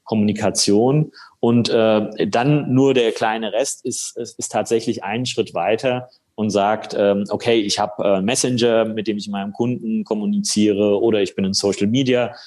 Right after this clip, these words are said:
unterwegs und da sehr aktiv. Also das, das sieht man hier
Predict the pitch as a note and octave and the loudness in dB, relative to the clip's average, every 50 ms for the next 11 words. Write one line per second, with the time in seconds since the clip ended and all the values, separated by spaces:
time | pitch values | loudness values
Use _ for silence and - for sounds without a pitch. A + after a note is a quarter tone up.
0 | - - _ _ - A#2+ A2 A#2+ A2+ G2+ G2 G#2+ G#2 - - G2+ G2 G2 F#2+ F2+ | -20 -20 _ _ -2 0 0 2 2 2 2 0 0 0 0 0 2 2 2 2
1 | F#2 G2 F#2+ F2 F2 - - - - G2+ G2 G2+ G2+ - - - _ _ _ _ | 2 0 0 0 -2 -4 -8 -6 -2 0 0 0 0 -2 -8 -16 _ _ _ _
2 | _ _ _ - G2+ G2 F#2+ F#2+ F#2+ F2+ G#2+ G#2 - - - - G2+ - - - | _ _ _ -2 0 2 4 4 2 2 0 0 -2 -2 -2 -2 -2 -2 -2 -4
3 | - - - - - A#2+ - A#2+ A#2+ A#2 A#2+ B2 B2 B2 A#2+ A#2+ G#2+ F2+ | -6 -8 -6 -6 -6 -4 -2 -2 -2 -2 0 2 2 4 2 2 0 -4